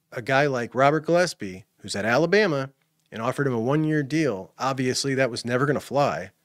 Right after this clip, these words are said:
asking him to leave Alabama to come to Ohio State. Uh, or DeMarco, same thing. I mean, these guys are at Alabama and Oklahoma. They're not leaving for a one-year deal and burning a bridge at a place like that. So that would really surprise me if that was, you know,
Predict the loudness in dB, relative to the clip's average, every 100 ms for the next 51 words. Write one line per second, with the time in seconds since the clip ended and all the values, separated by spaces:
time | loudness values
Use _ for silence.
0 | _ _ _ -6 -4 -4 -4 -4 -4 -4
1 | 0 2 2 2 -2 -4 -6 -6 -4 -2
2 | -2 -2 -2 -2 -2 -2 -6 _ _ _
3 | _ _ _ _ -8 -6 -4 -2 2 4
4 | 4 2 -2 0 0 0 -2 -2 -2 2
5 | 2 4 2 2 0 -2 -4 -6 -6 -6
6 | -6 -8 _ -2 0 0 -2 -4 -6 -6
7 | -4 -2 -2 -2 -4 -4 -4 -4 -6 -10
8 | -14 -8 -2 -2 -2 -4 -4 -4 -4 -10
9 | -10 -10 -8 -6 -8 -8 -8 -8 -12 _
10 | _ _ _ _ _ -16 -8 -6 -4 0
11 | 0 0 -4 0 2 0 -4 -6 -6 -6
12 | -8 -10 -10 -8 -8 -8 -14 -12 -12 -10
13 | -12